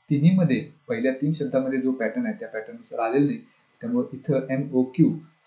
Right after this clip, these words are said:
हा घटक विसंगत आहे दिलेले चारपैकी. पुढचा प्रश्न बघू. इथं आपल्याला दिलेले आहेत शब्द, पहिला आहे ईव्ही,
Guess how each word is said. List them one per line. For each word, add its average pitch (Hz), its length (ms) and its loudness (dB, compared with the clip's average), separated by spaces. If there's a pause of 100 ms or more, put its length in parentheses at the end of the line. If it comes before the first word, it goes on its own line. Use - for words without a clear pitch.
हा 131 340 2 (220)
घटक 123 280 -2 (220)
विसंगत 143 460 2
आहे 110 120 -6 (180)
दिलेले 113 280 -2
चारपैकी. 98 520 -6 (1120)
पुढचा 135 200 0
प्रश्न 160 260 2
बघू. 151 340 4 (280)
इथं 147 260 0
आपल्याला 143 440 0 (2250)
दिलेले 131 400 4
आहेत 165 160 -2 (920)
शब्द, 131 360 2 (480)
पहिला 120 240 0
आहे 131 100 0 (100)
ईव्ही, 147 380 0